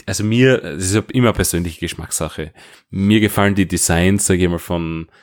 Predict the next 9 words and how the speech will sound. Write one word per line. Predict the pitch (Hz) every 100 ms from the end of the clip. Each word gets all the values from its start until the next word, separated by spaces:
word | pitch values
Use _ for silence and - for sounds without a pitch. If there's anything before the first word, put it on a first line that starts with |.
| _ _ _ _ _ _ _ -
von | 90
mindestens | 98 110 101 101 -
der | 85
Hälfte | 90 95 - 85
der | 85
Pokémon | 92 85 87 82 80 80 -
der | 78
neuen | 76 73 - -
nicht, | 95 139 - - -